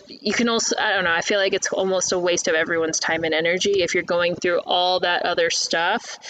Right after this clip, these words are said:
when you're then gonna kind of turn around and be like, "Actually, this other girl's better," like, after they've gone through all that other stuff. So I feel like it's fair to l-, let people know, you know?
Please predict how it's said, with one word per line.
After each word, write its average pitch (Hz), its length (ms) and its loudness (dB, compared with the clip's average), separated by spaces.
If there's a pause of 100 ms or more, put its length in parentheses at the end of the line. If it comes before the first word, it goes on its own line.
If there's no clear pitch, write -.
(360)
when 170 680 0 (680)
you're 185 320 2 (140)
then 180 400 -2
gonna 175 200 0
kind 170 200 0
of 160 260 -4
turn 180 180 0
around 160 340 0
and 165 100 -6
be 165 100 2
like, 160 160 2
"Actually, 214 400 2
this 180 180 2
other 160 200 0
girl's 160 240 0
better," 160 360 0
like, 170 160 0
after 180 300 0
they've 170 160 0
gone 160 180 -2
through - 180 -2
all 160 180 0
that 135 240 -2
other 165 560 0
stuff. - 500 -2
So 180 320 -2
I 196 120 0
feel 226 180 0
like 208 140 2
it's - 220 -2
fair 175 580 0
to 165 360 2 (1080)
l-, 175 400 -2 (300)
let 185 320 0
people 160 320 -2
know, 151 480 -2
you 214 120 0
know? 185 260 0